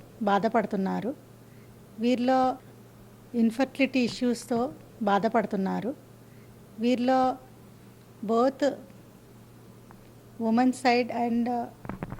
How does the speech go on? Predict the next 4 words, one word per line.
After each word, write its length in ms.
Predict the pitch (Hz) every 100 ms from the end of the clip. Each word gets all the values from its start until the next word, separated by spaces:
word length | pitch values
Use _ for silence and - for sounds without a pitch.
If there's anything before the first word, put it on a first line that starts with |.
| -
husband 320 | 214 190 226
side 360 | 220 240 226 220
ఉంటున్నాయి 640 | 196 180 - 202 202 220 339
ప్రాబ్లమ్స్. 720 | - 175 170 190 202 -